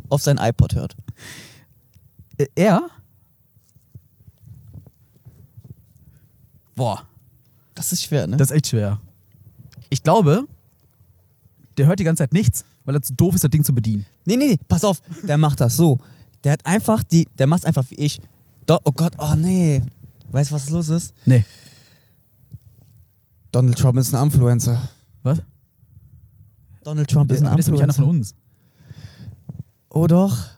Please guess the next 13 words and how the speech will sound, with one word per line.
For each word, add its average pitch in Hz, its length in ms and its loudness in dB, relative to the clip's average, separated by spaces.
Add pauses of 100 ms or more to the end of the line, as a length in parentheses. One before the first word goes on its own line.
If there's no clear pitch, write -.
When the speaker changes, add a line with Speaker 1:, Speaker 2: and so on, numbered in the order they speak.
(260)
Speaker 1:
weil 156 420 0 (800)
er 160 140 2
macht 165 240 2
so, 180 500 0 (400)
er 160 100 0
macht 165 220 -2
die 147 60 -10
Kopfhörer 135 600 -2
rein 151 540 2 (840)
und 139 100 -2
hat 135 120 2
nichts - 260 -2
laufen. 139 380 0